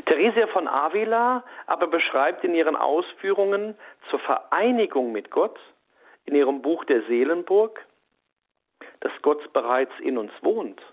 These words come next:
weil wir eine Seele haben und weil diese Seele ein Teil von ihm ist. Und das meint der Apostel, wenn er sagt,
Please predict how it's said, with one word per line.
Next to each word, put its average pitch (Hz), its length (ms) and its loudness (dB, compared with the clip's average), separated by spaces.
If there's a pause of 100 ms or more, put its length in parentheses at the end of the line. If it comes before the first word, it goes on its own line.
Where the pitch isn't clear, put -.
(580)
weil 117 200 0
wir 123 120 2
eine 98 220 -4
Seele 170 360 2
haben 101 320 -10 (680)
und 120 100 -8
weil 123 160 2
diese 123 360 -6
Seele 127 340 2
ein 104 220 -4
Teil 190 440 -2 (120)
von 104 120 -6
ihm 104 160 -12
ist. 90 160 -6 (1800)
Und 139 200 2
das 226 120 0 (160)
meint 147 300 0
der 147 120 4
Apostel, - 720 -2
wenn 143 140 2
er 135 200 0
sagt, 123 420 0